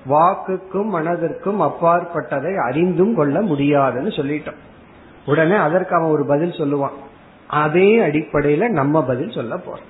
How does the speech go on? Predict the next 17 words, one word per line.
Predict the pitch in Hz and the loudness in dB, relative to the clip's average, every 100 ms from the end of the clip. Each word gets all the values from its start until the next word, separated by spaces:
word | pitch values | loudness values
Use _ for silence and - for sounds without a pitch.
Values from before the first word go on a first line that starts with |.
| - - | -20 -10
இப்ப | - 139 | -2 0
அவங்கிட்டயே | 139 175 175 180 180 175 196 226 | 2 0 0 0 2 4 6 4
பதில | 156 143 175 180 | 2 2 2 2
வாங்கி | 151 143 135 165 135 - - - - | 2 -2 -2 -4 -4 -10 -20 -20 -8
அவன் | 143 156 | -2 2
என்ன | 147 165 220 | 4 4 2
பதில் | 175 165 180 | 2 0 -2
இதற்கு | 170 156 151 | -2 -4 -8
சொல்ல | 147 127 170 | -8 -2 -2
போறானோ | 170 135 147 143 127 151 123 - - - - | 0 2 4 2 2 -2 -4 -10 -20 -20 -6
நம்ம | 139 139 | -2 0
என்ன | 139 170 | 0 -2
சொல்றோம்? | 151 147 127 | -2 0 0
அதே, | 127 127 151 160 | -2 -2 -2 -2
அதே | 127 123 143 156 175 208 196 | -4 -2 0 2 4 4 4
பதில் | 139 139 147 143 | 2 2 0 0
தான் | 160 208 | 0 0